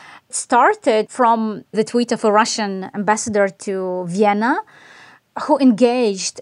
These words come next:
in a debate with one of these cartoon dogs.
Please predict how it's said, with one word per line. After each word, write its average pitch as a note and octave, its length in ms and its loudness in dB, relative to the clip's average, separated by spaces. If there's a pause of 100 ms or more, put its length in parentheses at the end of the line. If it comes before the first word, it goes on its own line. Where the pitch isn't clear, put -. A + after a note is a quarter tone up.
in A#3 160 -2
a G#3+ 100 -2
debate G3 680 0
with F#3 200 -6
one G#3+ 220 2
of G3 140 -6
these F#3+ 500 -4 (160)
cartoon G#3+ 480 -2
dogs. F#3 680 0